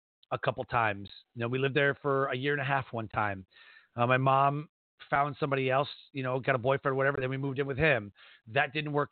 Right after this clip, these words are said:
out. He was just as ridiculous. And then we had to move out of his house. And then my mom finally bought her own house. And that's where I graduated high school from. Was the last place we lived was my mom just decided to buy her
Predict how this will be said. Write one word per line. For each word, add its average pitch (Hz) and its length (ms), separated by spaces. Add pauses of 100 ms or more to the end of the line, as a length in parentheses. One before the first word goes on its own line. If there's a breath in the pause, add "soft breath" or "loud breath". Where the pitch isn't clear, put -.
out. 143 220
He 139 240
was 151 180 (260)
just 120 320
as 117 140
ridiculous. 131 540 (560 loud breath)
And 135 100
then 143 80
we 151 100
had 143 180
to 135 60
move 139 200
out 135 100
of 120 80
his 185 180
house. 135 340
And 135 100
then 135 80
my 131 80
mom 139 280
finally 139 280
bought 123 160
her 120 160
own 165 120
house. 98 240 (1040)
And 147 80
that's 170 180
where 170 120
I 147 80
graduated 123 500
high 135 160
school 123 240
from. 117 200
Was 95 80
the 113 140
last 143 300
place 156 240
we 151 60
lived 131 340 (300 loud breath)
was 107 120
my 127 80
mom 139 320
just 139 160
decided 131 360
to 123 80
buy 123 180
her 120 160